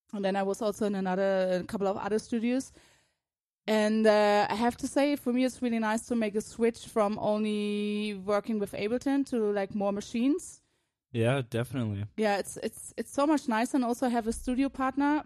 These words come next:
Speaker 1: Um, I'm sharing the studio with because, I mean,
Speaker 2: Mm-hmm.
Speaker 1: obviously I have to pick up my daughter at, uh, four, and then, uh, yeah, my studio partner is coming in later, and, uh, it's really nice because he brought all this gear, and he's like, "Yeah, whatever you want, uh, just use it if you have questions." And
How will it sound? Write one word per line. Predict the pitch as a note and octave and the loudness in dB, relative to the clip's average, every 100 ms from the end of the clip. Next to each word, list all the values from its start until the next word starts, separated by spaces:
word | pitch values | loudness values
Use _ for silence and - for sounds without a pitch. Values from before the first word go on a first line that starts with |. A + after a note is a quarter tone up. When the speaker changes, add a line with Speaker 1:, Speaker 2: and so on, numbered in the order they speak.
| - - | -6 -2
Speaker 1:
Um, | G#3+ G#3+ G#3+ G#3+ G#3+ - | 0 2 0 -2 -4 -6
I'm | G#3 | -4
sharing | - A3 | -2 -2
the | A3 | -4
studio | - A#3 B3+ | -4 -2 2
with | C4 | 0
because, | - - A3 - - | 0 -2 -2 -2 -6
I | |
mean, | G#3 G#3 | -4 0
Speaker 2:
Mm-hmm. | |
Speaker 1:
obviously | G#3 G#3 - G3+ | 0 0 0 0
I | |
have | G3+ | 0
to | A3 | -2
pick | A#3 G#3 | -2 -2
up | |
my | G3+ F#3 | -2 -2
daughter | G3 G#3 | 0 0
at, | G#3+ F#3 - G#3 | 0 -2 -6 -6
uh, | F#3 F3+ | -2 -2
four, | F3+ - A3+ B3 C4 | -2 4 6 6 2
and | G3+ G3 | -4 -6
then, | F#3+ F#3+ F#3 | -4 -4 -2
uh, | F3+ F3 F3 F3 _ _ - - - _ - | -2 0 -2 -4 _ _ -20 -20 -20 _ -2
yeah, | F#3+ E3 - | 0 0 -2
my | G3+ | -4
studio | G3 A#3 A3+ | 0 0 0
partner | G#3 G3+ | 0 0
is | G3 | -2
coming | A3 G#3 | -2 -4
in | G3 F#3+ | -2 0
later, | F#3+ A3 B3 C4 | 2 2 0 0
and, | G3 G3 G3 G3 | -4 -4 -2 0
uh, | F#3+ F#3 | 0 0
it's | G3 - | -4 -2
really | B3 | 0
nice | A#3+ A#3 | 2 0
because | A#3 A#3 G#3 | -2 -4 -4
he | |
brought | G3+ G3+ | -2 -2
all | - G3 | 0 0
this | F#3+ F#3 | 0 -4
gear, | - F#3+ G#3 A#3+ | -4 0 0 0
and | G3+ | -2
he's | G3+ F#3 | -4 -4
like, | F3+ - | -6 -4
"Yeah, | F3 | -4
whatever | F3+ F#3 F#3 | -4 -4 -2
you | F#3 F3+ | -2 -2
want, | F#3 F#3+ - | -4 -6 -6
uh, | F3 F3 | -4 -2
just | - F#3 A#3 | -2 0 2
use | A#3 | 4
it | A3 A3 | 4 2
if | G3+ | 2
you | A3 | 2
have | G#3 | 2
questions." | - G3+ - G#3+ G#3 G#3 - | 0 -4 -2 -2 -2 -2 -4
And | F#3 F#3 | -6 -6